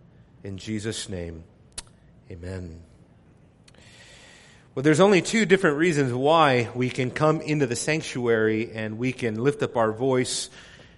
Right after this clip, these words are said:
and we can praise and we can smile and we can clap and we can sing and we can worship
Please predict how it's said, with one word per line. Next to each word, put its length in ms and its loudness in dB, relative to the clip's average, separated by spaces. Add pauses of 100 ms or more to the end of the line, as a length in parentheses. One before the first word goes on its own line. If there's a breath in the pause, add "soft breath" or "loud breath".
(140 loud breath)
and 160 -6
we 80 -2
can 200 -4
praise 560 2
and 100 -2
we 80 -4
can 140 -6
smile 580 0
and 80 -2
we 80 -4
can 160 -6
clap 480 4
and 100 -6
we 120 -6
can 160 -8
sing 580 -4
and 140 -6
we 80 -8
can 240 -8
worship 640 -4